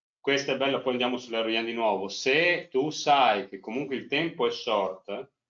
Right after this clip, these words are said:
e tu guardi i massimi e vedi il prezzo che sale, è chiaro che c'è qualcosa che non va, non vai short, però vedi che i massimi sono decrescenti, il prezzo si mantiene, si avvicina di nuovo al minimo, probabilmente ci sarà ancora un pezzettino di crollo.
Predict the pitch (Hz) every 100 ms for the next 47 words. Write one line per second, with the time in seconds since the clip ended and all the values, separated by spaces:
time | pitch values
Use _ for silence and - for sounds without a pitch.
0 | _ _ _ _ _ _ _ _ _ 139
1 | 139 139 123 147 160 151 131 127 131 -
2 | - 101 95 90 - _ _ _ _ _
3 | _ _ 120 117 143 135 - 139 - 127
4 | 139 - 131 127 139 147 143 147 156 147
5 | 127 127 120 123 120 120 113 123 139 117
6 | 117 113 - 107 98 - 127 127 139 135
7 | 131 127 135 - 107 123 120 120 123 131
8 | - 123 117 - 139 147 _ _ _ -
9 | 110 139 131 123 - 127 127 123 120 131
10 | 151 160 - - 113 117 127 123 120 120
11 | 135 123 120 120 135 120 113 107 110 123
12 | - 104 98 113 107 101 110 117 - 104
13 | 101 - - 107 110 107 - 95 107 104